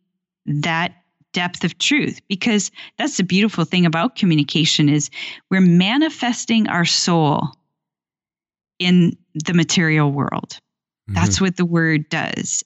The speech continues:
Speaker 1: And Jesus shows us the word was spoken and the word became flesh. And so how am I giving a, a body and eyes and ears <laughs> and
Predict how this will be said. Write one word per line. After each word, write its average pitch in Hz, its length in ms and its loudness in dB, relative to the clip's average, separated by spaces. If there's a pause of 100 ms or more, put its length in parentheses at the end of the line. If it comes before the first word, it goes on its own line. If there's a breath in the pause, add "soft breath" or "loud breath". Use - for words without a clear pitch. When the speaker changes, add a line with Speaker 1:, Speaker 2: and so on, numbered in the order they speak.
Speaker 1:
And 156 360 0
Jesus 175 480 2
shows 185 320 0
us - 160 -4
the 165 100 -2
word 170 400 2 (600 loud breath)
was 165 180 0
spoken 294 720 0 (400 soft breath)
and 175 180 4
the 165 80 2
word 160 280 0
became 151 400 0
flesh. - 800 -2 (340 loud breath)
And 175 180 0
so 156 380 0 (140)
how 226 280 -2
am 254 240 0
I 214 480 -2 (500)
giving 233 520 2 (240)
a, 170 120 -2 (200)
a 175 120 0
body 160 680 0
and 156 220 2
eyes 160 640 0
and 147 220 0 (120)
ears 180 580 2
<laughs> - 20 2
and 156 160 0